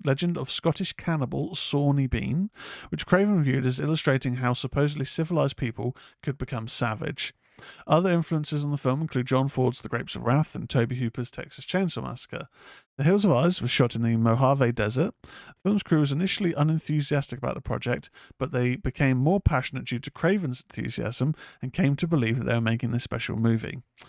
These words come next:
Uh, it earned twenty-five million dollars at the box office on a budget of between three hundred fifty K to seven hundred K. So it's a huge hit, and it spawned a franchise. Well, is it a franchise? I mean, it was a sequel,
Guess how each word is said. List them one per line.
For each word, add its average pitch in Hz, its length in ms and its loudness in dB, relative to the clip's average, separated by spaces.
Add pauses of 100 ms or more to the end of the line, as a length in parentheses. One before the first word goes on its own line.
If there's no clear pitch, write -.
(420)
Uh, 143 160 4
it 151 60 2
earned 160 220 4
twenty-five 175 640 2
million 151 520 4
dollars 123 560 2
at 123 140 -6
the 135 80 -4
box - 340 0
office 123 500 -2 (200)
on 123 160 4
a 120 60 4
budget 131 380 4
of 120 80 -6
between 120 320 2
three - 180 -6
hundred 123 280 -6
fifty - 240 -6
K 120 220 -4
to - 100 -10
seven 113 220 4
hundred 117 380 0
K. 139 300 2 (520)
So 135 140 4
it's 123 100 0
a 123 60 0
huge 131 380 0
hit, 117 160 -4
and 131 100 -8
it 131 60 -8
spawned 233 280 2
a 185 40 0
franchise. - 800 -2 (880)
Well, 311 240 6
is 277 180 4
it 226 100 4
a 139 40 2
franchise? 147 640 4
I 160 40 0
mean, 156 160 6
it 151 40 4
was 143 120 2
a 147 60 -2
sequel, 127 680 2